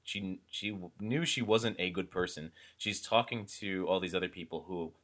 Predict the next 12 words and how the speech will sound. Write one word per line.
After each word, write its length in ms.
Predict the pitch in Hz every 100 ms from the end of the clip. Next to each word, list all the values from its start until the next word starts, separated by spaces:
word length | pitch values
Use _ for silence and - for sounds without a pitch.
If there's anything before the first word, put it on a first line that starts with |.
| _ - 82
led 260 | 95 92
such 380 | 85 - 85 -
wonderful 1080 | 82 85 107 110 95 90 - 90 82 78 - _ _ _ _ _ -
lives, 580 | 87 92 92 90 85 82
you 80 |
know, 140 | 82 73
such, 300 | - 101 92
such 260 | - 95
self-sacrificing 1500 | - - - - 95 - 90 87 90 - 87 82 - 85 82 -
and 360 | 78 78 73 76 -
charitable 640 | - 92 92 90 82 85
lives, 600 | 82 82 82 80 78 -